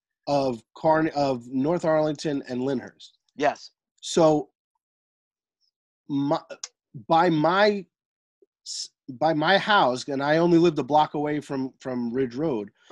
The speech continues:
Speaker 1: by my house, there wasn't really much going on in, in terms of people hanging out.
Speaker 2: Yes.
Speaker 1: It wasn't until you got, like,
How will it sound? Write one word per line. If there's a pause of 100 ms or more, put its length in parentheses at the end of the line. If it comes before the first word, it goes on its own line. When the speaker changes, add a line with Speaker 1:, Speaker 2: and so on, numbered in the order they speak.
(1160)
Speaker 1:
by
my
house,
there
wasn't
really
much (320)
going
on
in,
in
terms
of
people
hanging
out. (340)
Speaker 2:
Yes. (640)
Speaker 1:
It
wasn't
until
you
got,
like,